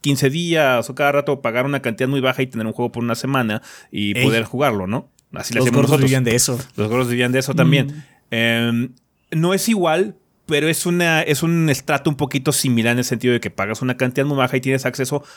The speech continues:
Speaker 1: a un catálogo, en el caso, por ejemplo, de Game Pass, de cosas que salen de inmediato, est-, estrenos de, de parte de Microsoft Studios.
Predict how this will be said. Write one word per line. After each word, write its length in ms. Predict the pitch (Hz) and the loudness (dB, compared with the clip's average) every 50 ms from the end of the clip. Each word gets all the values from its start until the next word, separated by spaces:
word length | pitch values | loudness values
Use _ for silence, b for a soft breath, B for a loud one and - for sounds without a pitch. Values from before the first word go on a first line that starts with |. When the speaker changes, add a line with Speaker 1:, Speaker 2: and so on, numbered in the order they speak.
| B B | B B
Speaker 1:
a 140 | B 117 117 | B -2 0
un 100 | 120 127 | 0 0
catálogo, 720 | 127 151 143 135 - 139 135 139 143 139 160 185 190 - _ - | 0 0 -2 0 2 2 2 2 2 2 2 0 0 -2 _ -6
en 120 | - 110 110 | -4 -4 -4
el 100 | 104 - | -4 -2
caso, 240 | 117 113 - 131 - | -4 -4 -4 -4 -6
por 80 | 120 107 | -6 -6
ejemplo, 220 | 104 113 113 131 | -6 -4 -2 0
de 80 | 139 143 | 2 2
Game 120 | 135 131 123 | 2 0 0
Pass, 180 | 131 123 107 | 0 0 -2
de 80 | 104 101 | -2 -4
cosas 300 | - - 113 120 110 - | -4 -6 -4 -4 -6 -6
que 80 | - | -6
salen 380 | 95 - 107 110 107 104 95 - - | -6 -4 -4 -4 -4 -6 -6 -6 -6
de 80 | - | -4
inmediato, 540 | 101 101 107 113 117 135 139 135 135 160 147 | -2 0 0 2 2 2 2 2 2 0 0
est-, 160 | 117 - - | 0 -2 -4
estrenos 520 | - 117 - - - 110 110 113 120 113 - | -10 -10 -10 -6 -6 -4 -4 -4 -4 -6 -6
de, 200 | 95 92 92 90 | -6 -6 -6 -6
de 120 | 95 98 95 | -6 -6 -4
parte 240 | - 104 101 107 113 | -2 -2 -2 0 0
de 80 | 107 | 0
Microsoft 380 | 104 104 98 - 123 117 147 - | 0 0 0 -2 -2 -4 -4 -6
Studios. 380 | - - 165 151 151 180 - | -4 -4 -2 0 0 0 -2